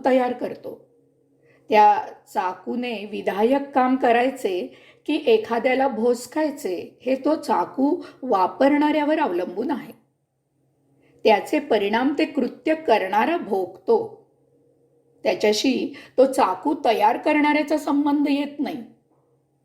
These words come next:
एकाच आईवडिलांची दोन मुले निरनिराळ्या स्वभावाची, अगदी आत्यंतिक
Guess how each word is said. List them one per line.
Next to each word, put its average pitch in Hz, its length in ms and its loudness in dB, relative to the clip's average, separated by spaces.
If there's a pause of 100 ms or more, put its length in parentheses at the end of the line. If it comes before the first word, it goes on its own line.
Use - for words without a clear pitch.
(920)
एकाच 285 500 2
आईवडिलांची 247 800 0
दोन 233 340 4
मुले 196 340 -6
निरनिराळ्या 240 760 -2
स्वभावाची, 220 840 -2 (240)
अगदी 247 360 2
आत्यंतिक 294 920 0